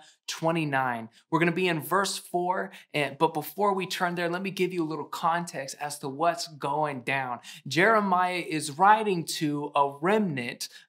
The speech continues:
of elders who are from Israel and who are now in Babylon. You see, Babylon had, uh, come through and ransacked, sacked I-, Jerusalem,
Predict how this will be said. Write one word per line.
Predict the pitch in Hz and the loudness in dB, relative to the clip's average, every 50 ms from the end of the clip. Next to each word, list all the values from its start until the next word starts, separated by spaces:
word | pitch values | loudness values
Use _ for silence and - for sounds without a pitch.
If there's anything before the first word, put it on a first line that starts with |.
| _ - | _ 2
of | 151 151 147 147 143 147 - _ _ _ _ _ _ _ _ _ - | 2 4 4 2 0 -2 -8 _ _ _ _ _ _ _ _ _ 2
elders | - 165 180 202 202 180 156 143 135 135 139 135 - | 4 6 6 6 6 6 4 2 2 2 -2 -4 -6
who | - - 175 156 | -2 0 2 2
are | 156 156 175 175 | 4 2 2 0
from | - - - - 196 214 214 214 202 196 - - - _ _ _ _ _ - | -4 -4 2 4 6 6 6 4 2 -2 -8 -14 -20 _ _ _ _ _ 6
Israel | - 214 233 202 160 151 151 147 139 139 135 135 135 - | 6 8 8 6 2 0 2 4 6 6 6 4 4 2
and | 160 156 156 | 0 0 0
who | 156 151 170 | 0 2 4
are | 160 151 143 | 4 4 4
now | 139 151 180 190 196 196 190 190 - - | 2 4 4 4 6 6 4 2 0 -4
in | 180 180 175 170 170 - - _ - | -4 -2 -2 -2 -4 -6 -12 _ -12
Babylon. | 143 127 - 180 175 190 190 185 170 160 147 143 | 0 6 6 8 10 10 8 8 6 4 4 2
You | 147 143 | 0 -2
see, | - 180 156 | -4 -6 -2
Babylon | 127 123 170 180 208 214 202 196 180 170 165 | 4 6 10 10 10 10 8 6 2 2 2
had, | - - 190 165 156 151 151 - _ - - _ - | 0 2 4 4 4 2 0 -10 _ -20 -14 _ 4
uh, | - 151 135 127 - - | 4 4 4 4 0 -4
come | - - 214 214 226 220 | 0 2 4 4 4 2
through | - - - 180 170 170 165 170 165 - | -2 -6 -4 -2 0 0 0 0 -2 -2
and | 143 139 139 131 131 | -4 -4 -4 -2 0
ransacked, | 147 170 190 202 202 208 196 - - - 147 151 143 143 147 - - _ - - - | 2 2 2 2 0 -2 -4 -4 0 2 4 6 6 4 2 -4 -14 _ -20 -16 -10
sacked | - - - - 190 175 190 196 190 190 - - - - - _ - | -8 -6 -2 2 6 6 6 6 4 0 -10 -12 -14 -20 -12 _ 0
I-, | 175 175 170 175 - 170 | 2 2 2 0 -6 -6
Jerusalem, | 151 - 175 175 180 202 196 196 196 - 156 139 135 135 139 | -2 0 2 4 4 2 2 0 -2 -4 -4 -2 -2 -2 -2